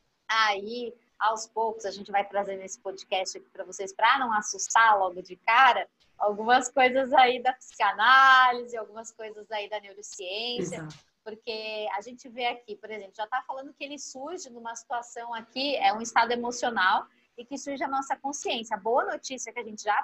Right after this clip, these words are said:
Speaker 1: traz pra vocês é que essa consciência, ela é completamente transformável ao longo da vida, né?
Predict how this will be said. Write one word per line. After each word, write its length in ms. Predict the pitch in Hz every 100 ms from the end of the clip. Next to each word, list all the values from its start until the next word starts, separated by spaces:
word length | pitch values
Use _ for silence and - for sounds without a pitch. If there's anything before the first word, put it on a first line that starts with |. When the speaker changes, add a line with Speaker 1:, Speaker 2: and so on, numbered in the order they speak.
| -
Speaker 1:
traz 260 | 226 240
pra 160 | - 208 190
vocês 580 | - - 226 311 240 _ _ _ 208
é 80 |
que 120 | 214 226
essa 360 | 233 330 - -
consciência, 800 | 262 247 - 208 233 294 - 226 202
ela 180 | 202 208
é 80 | 208 _
completamente 1000 | 240 285 427 403 339 339 262 240 247 -
transformável 800 | 254 254 - 247 202 190 214 233
ao 80 | 233
longo 240 | 226 233
da 180 | 233 -
vida, 460 | 262 226 190 180
né? 240 | 170 190